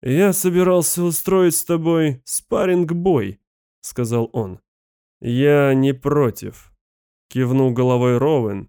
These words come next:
и бойцы принялись кружить друг напротив друга, внимательно отслеживая каждое движение противника. «Похоже на то, что мы делали раньше, там, в вашем особняке.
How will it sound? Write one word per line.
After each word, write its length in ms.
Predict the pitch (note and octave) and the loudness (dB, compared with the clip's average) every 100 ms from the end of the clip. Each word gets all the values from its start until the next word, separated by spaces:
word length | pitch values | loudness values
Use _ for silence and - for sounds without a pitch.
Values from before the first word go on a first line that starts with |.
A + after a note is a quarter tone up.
| _ | _
и 100 | A#2+ | -6
бойцы 400 | A#2+ B2+ B2+ F3 | -2 0 0 -4
принялись 520 | D#3+ D3+ D3 C#3 C3 - | -4 -2 -2 0 -2 -2
кружить 420 | C3+ B2 C#3 A#2+ | -2 0 -2 -2
друг 240 | C3+ C3 | -4 -2
напротив 480 | B2+ A#2 B2+ B2 G#2+ | -4 -2 -4 -4 -6
друга, 480 | A#2+ C#3 C3 B2 - _ _ _ | -6 -2 -2 -2 -4 _ _ _
внимательно 840 | A2+ A2 B2 B2+ D#3+ D#3+ D3 C#3+ C#3 | -8 -2 2 2 0 0 -2 0 -2
отслеживая 680 | C#3 C3 C3+ B2 B2+ B2 | -2 -2 -2 0 0 0
каждое 480 | A#2+ C3+ B2+ A#2 B2 | 0 0 -2 -2 -4
движение 640 | A2 A#2+ G#2+ A#2 A2+ A2+ A2 | -2 -4 -2 -2 -2 -2 -4
противника. 840 | A#2 A#2 C3 A2 G2+ - - - _ _ _ _ _ _ _ _ - | -4 -4 -4 -6 -8 -12 -16 -16 _ _ _ _ _ _ _ _ -6
«Похоже 600 | B2 - F3 G#3+ F3+ F#3 | -6 -4 2 2 4 2
на 160 | F3+ | 2
то, 260 | E3 - F#3+ | 0 0 -2
что 220 | D3 E3+ | 0 -2
мы 140 | E3+ D#3+ | 0 0
делали 420 | C#3+ D#3+ D#3+ D#3 | 2 2 2 2
раньше, 600 | D3+ D#3+ C3+ G#2 - - _ | 2 2 0 -4 -10 -16 _
там, 380 | - C#3+ G2 - _ | -2 0 -2 -8 _
в 140 | B2 C3 | -10 -2
вашем 420 | D3 B2 A#2+ A#2+ | 0 0 -4 -4
особняке. 760 | A2+ B2 A#2+ C3 B2+ A#2+ G2+ | -2 -4 -2 -2 -2 -6 -8